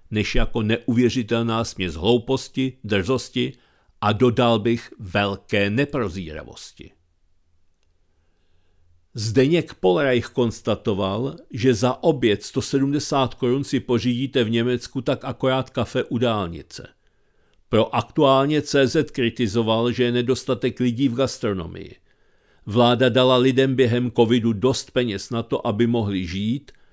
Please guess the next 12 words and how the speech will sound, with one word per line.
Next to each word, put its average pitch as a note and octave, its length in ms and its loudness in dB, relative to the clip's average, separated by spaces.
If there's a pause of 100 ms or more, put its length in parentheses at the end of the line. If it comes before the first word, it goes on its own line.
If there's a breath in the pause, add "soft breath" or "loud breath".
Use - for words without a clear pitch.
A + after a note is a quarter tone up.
(120)
srovnali A#2+ 560 2
si A#2 180 -4
své A#2+ 280 0
životní G#2+ 480 -2
preference B2+ 800 -4 (280 loud breath)
a, A#2 80 2
lidově D3 520 4
řečeno, C3 580 -2
se - 240 -2
odnaučili A#2+ 800 -2
dělat, G#2+ 480 0
říká. E2 560 -8